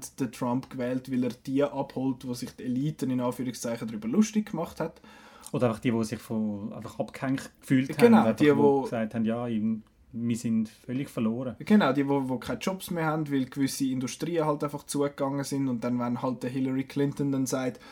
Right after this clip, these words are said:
Speaker 1: „Ja, äh, die Hälfte von der Trump-Supporter sind irgendwie Rassisten und Xenophoben“ <laughs> und so, und da hilfst du natürlich auch nicht. Und es zeigt halt so ein bisschen die, es zeigt aber auch die anderen und dann ist es einmal noch so unterbrochen von so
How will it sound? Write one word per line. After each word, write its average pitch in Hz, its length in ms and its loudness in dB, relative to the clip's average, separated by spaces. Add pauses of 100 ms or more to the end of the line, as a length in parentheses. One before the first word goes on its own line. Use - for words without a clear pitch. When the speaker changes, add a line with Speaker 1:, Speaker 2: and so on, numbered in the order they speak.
(240)
Speaker 1:
„Ja, 214 560 8
äh, - 60 0
die - 100 -10
Hälfte 185 400 2
von 160 140 -4
der 160 100 -10
Trump-Supporter 160 920 0
sind 156 200 0
irgendwie 151 360 4
Rassisten 185 960 2
und 147 200 -2
Xenophoben“ 165 680 0
<laughs> - 0 -
und 160 100 -4
so, 160 120 4
und 143 240 0
da 127 60 0
hilfst 143 420 -4
du - 20 -6
natürlich 120 460 -6
auch 123 80 -8
nicht. 131 240 -6 (400)
Und 139 100 -2
es 147 140 -2
zeigt 175 280 2
halt 156 140 0
so 139 80 -2
ein 127 60 -6
bisschen 131 200 0
die, 185 180 -2
es 190 300 2
zeigt 131 300 -4
aber 110 160 -2
auch 110 60 -4
die 120 100 -8
anderen 165 460 0
und 127 160 -2
dann 131 80 2
ist 131 100 0
es - 60 -6
einmal 131 180 2
noch 123 100 0
so 123 160 -6
unterbrochen 123 640 -4
von 127 100 -10
so 127 100 -2